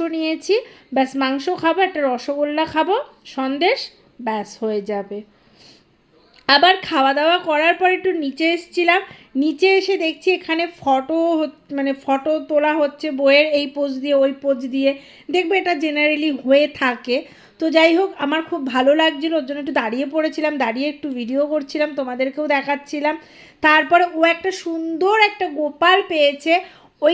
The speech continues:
গোপালটারও আবার ফটো তুলছিল, বেশ ভালো। এটা কিন্তু একটা ইউনিক, মানে বিয়েবাড়িতে সাধারণত আমি এরকম দেখি না, খুবই কম। তো একজন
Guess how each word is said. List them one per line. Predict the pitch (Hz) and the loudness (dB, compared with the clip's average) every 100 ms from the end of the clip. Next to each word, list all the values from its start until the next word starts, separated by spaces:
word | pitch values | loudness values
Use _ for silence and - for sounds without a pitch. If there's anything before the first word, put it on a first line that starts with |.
| 269 285 | 0 -2
গোপালটারও | 311 311 339 359 359 370 339 | -2 2 4 4 4 4 4
আবার | 294 294 | 2 0
ফটো | 240 233 | -4 -4
তুলছিল, | 226 226 226 - 226 220 247 | -6 -6 -8 -8 -8 -8 -8
বেশ | 254 277 233 | -6 -6 -6
ভালো। | 226 208 220 | -6 -4 -2
এটা | 294 392 | 0 2
কিন্তু | 381 392 | 2 -2
একটা | 403 403 330 | -2 -4 -2
ইউনিক, | 294 302 311 285 220 - _ - - - | -4 -2 -2 -4 -6 -14 _ -20 -20 -4
মানে | 254 269 294 302 302 277 _ _ - | -2 2 2 0 -2 -6 _ _ -8
বিয়েবাড়িতে | 233 269 320 349 359 381 392 - | -2 2 4 6 4 2 -4 -6
সাধারণত | 247 220 247 285 330 339 | -8 -4 -2 -2 -4 -2
আমি | 370 349 339 | -2 0 0
এরকম | 285 285 330 302 | -2 -2 -6 -4
দেখি | 254 240 - 277 | -2 -4 -6 -6
না, | 247 | -4
খুবই | 247 294 302 330 - | -6 -2 -2 -2 -4
কম। | 269 247 233 269 - - - - _ - | -2 0 0 -4 -12 -20 -20 -20 _ 2
তো | 277 277 285 285 | 6 6 4 0
একজন | 285 262 330 | -4 -4 -4